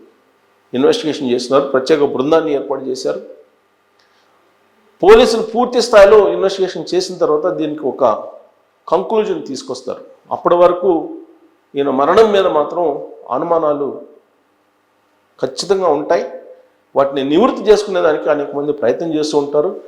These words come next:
ఈలోపుగా అనేక మంది ఆయన అభిమానులు, ఆయన అనుచరులు ఖచ్చితంగా ఈ మరణం మీద డౌట్స్ని ఎక్స్‌ప్రెస్ చేస్తూనే ఉంటారు. But ఆయన జీవితమే ఒక మిరాకిల్.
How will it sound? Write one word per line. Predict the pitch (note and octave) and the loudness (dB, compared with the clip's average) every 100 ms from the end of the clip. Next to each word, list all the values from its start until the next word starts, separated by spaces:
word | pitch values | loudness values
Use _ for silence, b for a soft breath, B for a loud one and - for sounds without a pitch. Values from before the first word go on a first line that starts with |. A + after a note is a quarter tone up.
| B B _ | B B _
ఈలోపుగా | C#3 G3+ A#3 A#3+ A#3+ G#3 | -2 6 8 8 8 6
అనేక | D#3+ G3 G3+ | 6 4 2
మంది | F#3+ F#3+ G3+ F3+ F3 - | 0 0 -2 -4 -6 -8
ఆయన | C#3 C#3+ | -4 -2
అభిమానులు, | C#3 D#3 E3 D#3+ F3+ | -2 -2 0 0 0
ఆయన | D#3 C#3 | 0 -2
అనుచరులు | C3 D3+ E3+ D#3 D#3+ B2 A2 - - _ _ _ _ _ _ - | -6 -2 -4 -2 -2 -2 -4 -12 -20 _ _ _ _ _ _ -4
ఖచ్చితంగా | - - G3+ G#3 G3+ G#3 G3+ | -4 -2 0 2 4 4 2
ఈ | D3+ | -2
మరణం | D3+ D3+ F#3 F3+ - - - - _ _ _ _ _ C3+ | 0 2 2 0 -2 -10 -18 -20 _ _ _ _ _ -2
మీద | D#3+ - F#3 A#2+ - - - - - | 2 4 4 4 0 -8 -16 -20 -4
డౌట్స్ని | B2+ D#3 - - D#3 | 2 2 0 -6 -6
ఎక్స్‌ప్రెస్ | C3 - D3+ D3 | -6 -6 -6 -2
చేస్తూనే | C#3 - D#3+ | -4 -2 0
ఉంటారు. | D#3 A#2+ A2 F#2 - - - _ b b _ | 0 0 -4 -8 -12 -20 -20 _ b b _
But | E3 - - | -4 -2 -4
ఆయన | D3 D3+ C3 | -2 -2 -2
జీవితమే | D3 F#3+ F#3+ G3+ | -2 -2 0 -4
ఒక | F#3+ D3+ - | -2 -2 -2
మిరాకిల్. | B2+ B2+ B2+ A2+ | -2 -2 -4 -6